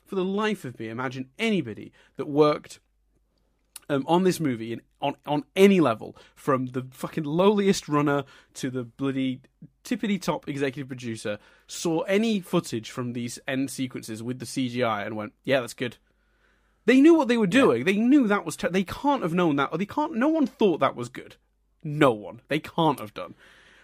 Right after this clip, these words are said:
Speaker 1: What they thought was, "Kids won't notice." <laughs> They went,
Speaker 2: Yeah,
Speaker 1: "Kid-,
Speaker 2: or care.
Speaker 1: or care." Yeah, kids are dumb. It doesn't matter. <laughs> It's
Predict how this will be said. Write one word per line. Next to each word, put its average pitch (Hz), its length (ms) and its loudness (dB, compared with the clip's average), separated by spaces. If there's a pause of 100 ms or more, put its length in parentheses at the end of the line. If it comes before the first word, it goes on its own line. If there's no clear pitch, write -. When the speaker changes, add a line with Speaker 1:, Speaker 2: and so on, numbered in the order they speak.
Speaker 1:
What 254 180 2
they 285 140 2
thought 151 300 0
was, 110 300 -4 (160)
"Kids 131 320 -6
won't 120 220 -6
notice." - 600 -16
<laughs> - 40 -20 (1500)
They 175 120 8
went, 170 180 4
Speaker 2:
Yeah, 156 160 10
Speaker 1:
"Kid-, 127 80 4
Speaker 2:
or 139 160 6
care. 127 360 0 (160)
Speaker 1:
or 185 220 6
care." 165 320 0 (280)
Yeah, 175 380 0
kids 226 320 -2
are 240 60 2
dumb. 165 480 6
It - 120 -16
doesn't 151 240 0
matter. 110 340 -2
<laughs> - 140 0 (1080)
It's - 380 -8